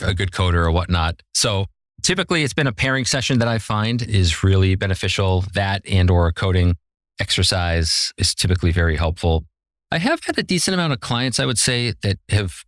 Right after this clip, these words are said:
moved away from any live coding at all in the interview process, which is kinda interesting. I really only had one client that did that. They were pretty successful with it and still are. I've probably talked about them before. They're called Doximity.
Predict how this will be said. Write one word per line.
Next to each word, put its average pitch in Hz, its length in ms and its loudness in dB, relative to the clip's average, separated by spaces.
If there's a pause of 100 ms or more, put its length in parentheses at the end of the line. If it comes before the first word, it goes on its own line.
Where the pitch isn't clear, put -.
moved 107 360 2
away 98 500 0
from 98 460 -2
any 101 280 2
live 98 380 0
coding 98 460 2 (560)
at 104 100 0
all 107 380 -2
in 123 100 0
the 123 80 0
interview 127 440 0 (100)
process, 123 520 -2
which 107 200 0
is 104 80 -2
kinda 117 260 -4
interesting. 135 640 0
I - 60 0
really 117 240 0
only 95 160 2
had 80 80 -2
one 92 260 2
client 95 320 0
that 87 160 -4
did 87 140 0
that. 95 200 -2
They 98 100 2
were 92 60 4
pretty 240 200 -2
successful - 720 -2
with 113 180 -2
it 131 80 -2
and 95 100 2
still 110 300 0
are. 101 320 0
I've 98 220 -4 (380)
probably 117 160 -4
talked - 240 -4
about 76 140 0
them 76 100 4
before. 71 340 0
They're 73 220 0 (340)
called 76 220 -4
Doximity. 78 580 -2